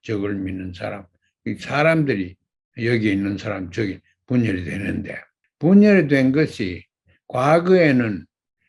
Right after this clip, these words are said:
여기서 의식 구조가 나타나지 않았습니다. 말하자면 칼 막스 말을 이용하면은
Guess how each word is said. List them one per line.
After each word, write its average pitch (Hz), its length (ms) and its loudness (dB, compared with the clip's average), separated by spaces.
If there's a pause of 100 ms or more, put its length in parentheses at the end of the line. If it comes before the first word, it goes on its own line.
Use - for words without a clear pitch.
(160)
여기서 151 600 2 (320)
의식 196 540 4
구조가 117 680 0 (320)
나타나지 113 640 0
않았습니다. 90 760 -6 (460)
말하자면 113 760 0
칼 127 340 -2
막스 110 680 -6
말을 104 440 -4
이용하면은 101 880 -4